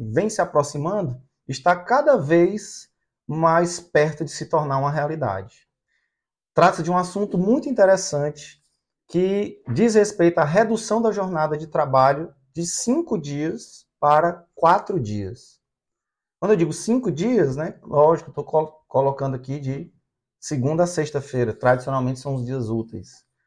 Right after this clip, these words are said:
Mas a gente tá agora pensando já, é, o mundo já vem pensando em uma jornada que dure apenas quatro dias.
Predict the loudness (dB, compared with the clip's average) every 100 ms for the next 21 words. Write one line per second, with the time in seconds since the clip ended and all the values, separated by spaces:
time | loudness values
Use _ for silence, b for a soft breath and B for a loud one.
0 | _ 0 2 0 -4 0 2 4 4 2
1 | -6 -8 -8 -6 -4 -2 0 -2 -4 -10
2 | _ _ _ _ _ _ _ _ _ -6
3 | -2 0 2 2 2 2 0 -2 -2 -4
4 | -6 -4 -4 -6 -6 -4 -4 -6 -6 -4
5 | -2 -2 -4 -4 -2 -4 -6 -12 -6 -2
6 | -2 -2 -6 -6 -10 -2 -2 -2 -8 -18
7 | -18 -20 _ _